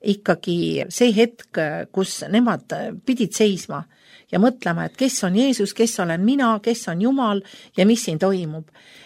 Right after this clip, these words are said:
Ja täpselt samasugused olukorrad ju on kogu maailma ees vahetult enne Kristuse teist tulekut, sest kui räägitakse sellest, et inimesi hakatakse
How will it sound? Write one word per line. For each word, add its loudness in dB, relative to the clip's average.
Ja 0
täpselt -2
samasugused -4
olukorrad 0
ju 0
on 2
kogu 0
maailma 2
ees -4
vahetult 0
enne -4
Kristuse -4
teist -2
tulekut, -2
sest -8
kui 0
räägitakse -2
sellest, -2
et -6
inimesi 2
hakatakse -4